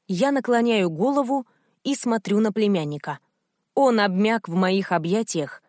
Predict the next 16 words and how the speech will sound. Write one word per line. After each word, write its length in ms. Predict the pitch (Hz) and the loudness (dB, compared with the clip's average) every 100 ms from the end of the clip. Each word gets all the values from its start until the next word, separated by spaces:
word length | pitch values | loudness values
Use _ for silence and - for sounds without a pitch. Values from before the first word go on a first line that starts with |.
| _ _ _ | _ _ _
значит, 520 | - 220 254 247 240 202 | -6 0 0 0 -2 0
можно 380 | 220 220 214 | 2 2 0
переложить 680 | 196 220 202 180 165 208 - | 0 0 2 2 0 -2 -2
его 200 | 175 170 | -4 -2
в 80 | 165 | -4
колыбельку. 680 | - 180 170 151 139 131 131 _ _ _ _ _ _ | -2 -2 -2 -4 -6 -12 -14 _ _ _ _ _ _
Так 260 | - 269 - | 0 0 0
я 140 | 214 | 0
и 80 | 214 | 0
поступаю, 680 | 226 - 247 202 277 180 156 | -2 -4 -6 -2 0 0 -2
отчаянно 560 | 208 202 262 226 196 190 | -4 -2 0 2 2 2
желая 420 | 170 202 220 208 | 2 2 4 2
глотнуть 560 | 175 185 - 214 226 - | 2 -2 0 -2 -2 0
немного 480 | 185 185 202 196 | 0 2 2 2
свежего 520 | 190 185 180 160 175 180 | -2 -2 -2 -2 0 0
воздуха. 520 | 208 165 160 147 | 0 -2 -4 -8